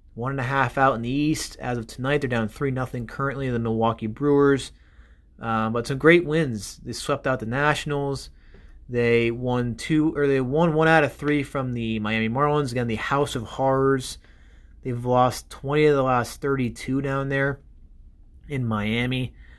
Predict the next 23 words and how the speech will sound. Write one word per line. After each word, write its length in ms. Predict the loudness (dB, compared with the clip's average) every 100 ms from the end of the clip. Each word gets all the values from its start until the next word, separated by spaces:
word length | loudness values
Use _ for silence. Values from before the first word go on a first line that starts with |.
| -20 -20 -20 -20 -6
And 80 | -2
then 260 | 0 0
the 160 | 0 -2
big 320 | 0 2 2
win 360 | 2 -2 -2 -2
on 140 | -2
Monday 380 | -2 -2 0 2
against 320 | 2 -2 -6
the 80 | -8
Brewers, 640 | -4 0 2 2 2 -2 -8
twelve 340 | -2 0 0
nothing. 680 | 0 -2 -2 -4 -4 -4 -8 -16 -20 -20 -20 -20 -20 -20 -20 -18 -8
A 140 | -8
huge 560 | -6 -2 4 6 6 4
win 160 | 2
from 180 | 0 -4
Penn 240 | -4 -4
State 280 | -2 2 4
over 220 | 2 -2 -6
twen-, 420 | -6 -4 -4 -4
twelfth 360 | -2 4 4 2
ranked 240 | -4 -4
Wisconsin. 880 | -8 -10 -8 -4 -4 -4 -4 -4 -6